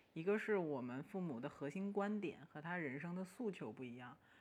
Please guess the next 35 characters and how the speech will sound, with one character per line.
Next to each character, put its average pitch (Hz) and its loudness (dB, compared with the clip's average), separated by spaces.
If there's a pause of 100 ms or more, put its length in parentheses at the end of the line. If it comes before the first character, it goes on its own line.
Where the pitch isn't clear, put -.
比 160 -2
如 165 4
说 226 6
以 196 4
前 156 -4
我 151 -2
妈 165 0
经 190 0
常 165 0
会 170 0
讲 139 -4
说 143 -6
，“哎 160 -2
呀， 151 0
你 143 -4
就 156 -2
是 160 -6
我 170 -2
们 135 -4
生 165 -4
活 147 0
的 156 -4
全 139 -6
部 175 -4
寄 170 -4
托 143 -6
希 - -8
望。” 139 -4 (300)
我 160 2
说 151 0
：“千 170 0
万 160 2
别， - -8 (360)
因 180 0
为 170 0